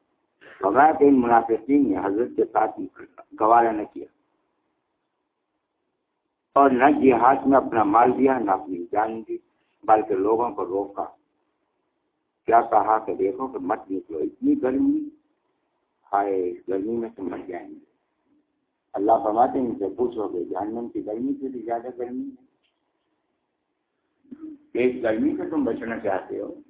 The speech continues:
اس گرمی کا کیا کرو؟ فرمایا، اس میں تھوڑا سا ہنس لو، آگے تم نے رونا ہی رونا۔ کہ دنیا میں اگر رونا اختیار کرو گے تو آگے ہنسنا ہوگا،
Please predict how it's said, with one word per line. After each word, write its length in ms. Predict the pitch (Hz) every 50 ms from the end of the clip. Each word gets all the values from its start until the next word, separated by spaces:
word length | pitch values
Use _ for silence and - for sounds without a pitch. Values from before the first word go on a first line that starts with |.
| _ _ _ _ _ _ _ _ _ _
اس 200 | - 131 117 -
گرمی 260 | 110 101 98 104 113 113
کا 120 | - 110
کیا 200 | - - 90 98
کرو؟ 220 | - - - - - _ _ _ _ _ _ _ _ _ _ _ _ _ _ _ _ _ _ _ _ _ _ _ _
فرمایا، 260 | - 98 113 131 143
اس 340 | 147 143 - 135 - - -
میں 160 | 120 120 113 - - -
تھوڑا 240 | 113 113 120 120 117 113 -
سا 200 | 107 95 - -
ہنس 340 | 101 95 - - - 78 -
لو، 140 | - - - _ _ _ _ _ _ _ _ _ _ _ _ _ _ _ _ _ _ _ _
آگے 300 | - 104 - 127 131 131
تم 220 | 127 - 120 113 110
نے 120 | 113 110
رونا 280 | 92 90 90 90 92 98
ہی 160 | 110 113 104
رونا۔ 340 | 92 90 87 - - _ _ _ _ _ _ _ _ _ _ _ _ _ _ _ _ _ _ _ _ _ _ _ _ _ _ _ _ -
کہ 120 | 117 120
دنیا 420 | 117 - 117 120 127 139 160 175 180
میں 160 | 170 165 165
اگر 220 | 156 139 147 147
رونا 320 | 135 117 120 123 131 135 143
اختیار 440 | 139 131 131 - - 127 135 131 131 - -
کرو 220 | 127 131 143 143
گے 160 | 135 143 139 131 - _ _
تو 80 | - 110
آگے 360 | - - 117 120 117 123 127
ہنسنا 400 | 107 107 107 - - - 117 120
ہوگا، 300 | 117 - - - _ _